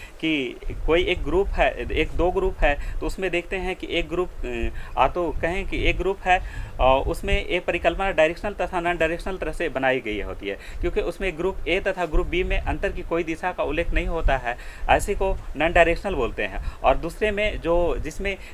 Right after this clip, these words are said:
group ए group B से बढ़िया है, तो इसमें किसी एक खास direction में बल दिया जा रहा है,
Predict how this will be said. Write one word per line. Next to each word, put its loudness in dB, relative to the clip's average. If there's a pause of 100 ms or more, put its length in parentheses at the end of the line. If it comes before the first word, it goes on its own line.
(100)
group -2 (180)
ए 2
group 0 (240)
B 4
से 0
बढ़िया 0
है, 0
तो -4
इसमें 0
किसी -2
एक -2
खास 4
direction 4
में -4
बल 4
दिया 2
जा 2
रहा 2
है, -2